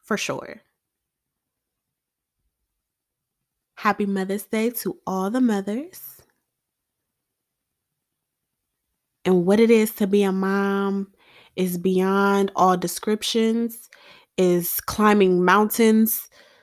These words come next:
without oxygen. <laughs> It's like, being a mom is like having peanut butter but no jelly. <laughs> Being a mom is like cereal, no milk,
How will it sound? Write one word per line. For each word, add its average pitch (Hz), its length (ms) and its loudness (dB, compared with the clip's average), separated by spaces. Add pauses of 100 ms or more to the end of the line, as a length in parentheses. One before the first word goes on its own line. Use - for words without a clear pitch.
(340)
without 196 400 4
oxygen. 247 880 4 (180)
<laughs> 330 220 6 (1160)
It's 277 200 2
like, 226 320 4
being 294 200 2
a 262 40 2
mom 254 300 2
is 226 160 -2
like 208 360 -4 (680)
having 240 380 2
peanut 262 260 4
butter 220 220 4
but 214 120 0
no 240 180 4
jelly. 185 480 -4 (100)
<laughs> 294 1120 0
Being 254 240 -4
a 254 60 -4
mom 240 380 0
is 233 220 -12
like 214 500 0 (1300)
cereal, 240 680 2
no 233 240 6
milk, 208 520 2